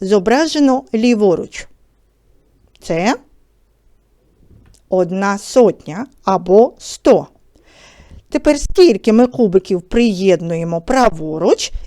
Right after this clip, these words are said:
і які числа у нас утворюються? До однієї сотні приєднуємо один кубик, це буде сто один.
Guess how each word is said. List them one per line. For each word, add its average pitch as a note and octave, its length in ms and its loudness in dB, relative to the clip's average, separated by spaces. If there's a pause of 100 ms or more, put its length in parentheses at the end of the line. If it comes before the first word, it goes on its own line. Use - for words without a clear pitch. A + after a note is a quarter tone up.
(100)
і A#3+ 140 0
які G3+ 340 -2
числа G3+ 600 -2 (140)
у F#3+ 120 -6
нас A#3 340 -6 (100)
утворюються? E3 840 -6 (540)
До C#4 180 4
однієї B3 520 2
сотні F#3+ 420 -4
приєднуємо F#3 840 -4
один E3+ 360 -8
кубик, B3+ 600 0
це G3 220 -2
буде G#4 220 2 (420)
сто - 500 -2
один. F3+ 580 -6